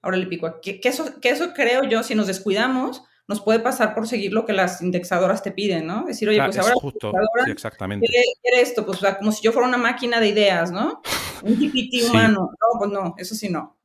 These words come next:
Speaker 2: Correcto.
Speaker 1: Es, eso es mal visto, ¿no? Decir, "Oye, ¿cómo,
Speaker 2: Sí.
Speaker 1: cómo de re-, cómo en dos años eres experto en un tema tan opuesto?". O sea, hace un año eras experto en, en
Speaker 2: <laughs>
Speaker 1: filosofía moral y ahora eres experto en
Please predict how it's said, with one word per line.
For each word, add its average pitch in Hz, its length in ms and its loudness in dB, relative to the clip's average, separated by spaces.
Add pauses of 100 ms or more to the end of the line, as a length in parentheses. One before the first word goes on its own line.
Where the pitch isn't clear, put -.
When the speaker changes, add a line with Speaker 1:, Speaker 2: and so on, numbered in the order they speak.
(280)
Speaker 2:
Correcto. 104 360 2
Speaker 1:
Es, - 80 0
eso 90 140 -2
es - 160 -16
mal 240 220 -2
visto, - 500 -6
¿no? - 180 -6
Decir, 220 220 2
"Oye, 214 180 2
¿cómo, 226 180 0
Speaker 2:
Sí. 190 60 0
Speaker 1:
cómo 254 160 0
de 285 80 0
re-, 233 60 2 (320)
cómo 240 180 2
en 269 120 2
dos 269 160 4
años 240 400 0
eres 220 180 2
experto 208 460 -2
en 214 80 4
un 220 120 6
tema 214 300 0
tan 196 260 -4
opuesto?". 214 560 0
O - 360 -8
sea, 214 140 0
hace 254 120 -2
un 262 80 0
año 254 160 2
eras 240 160 0
experto 220 400 0
en, 220 60 4
en 208 100 0
Speaker 2:
<laughs> 190 320 2
Speaker 1:
filosofía 196 260 -4
moral 233 480 2 (220)
y 196 60 -2
ahora 214 180 2
eres 220 220 0
experto 220 640 0
en 185 760 -2